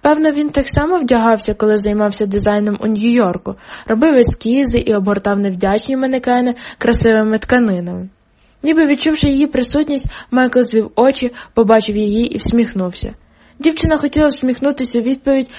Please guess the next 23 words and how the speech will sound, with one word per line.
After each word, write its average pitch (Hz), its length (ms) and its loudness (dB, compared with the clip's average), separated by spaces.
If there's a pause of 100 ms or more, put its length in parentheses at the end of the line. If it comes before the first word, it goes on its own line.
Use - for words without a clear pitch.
(120)
але 233 200 4
присмак 240 460 0
у 233 40 4
роті 247 280 2
нагадав 226 480 0
про 214 120 -4
те, 214 160 0
що 220 180 -4
сталося 208 420 0
на 220 80 0
паркінгу. 185 580 -6 (680)
А 220 40 -2
як 254 240 2
Майкл 247 340 4
її 254 260 2
зараз 233 280 2
поцілує? 226 680 2 (320)
На 254 100 2
ній 294 220 2
же 277 140 0
смак 277 320 -2
Філіпа, 254 580 0 (260)
Гедота. 202 560 0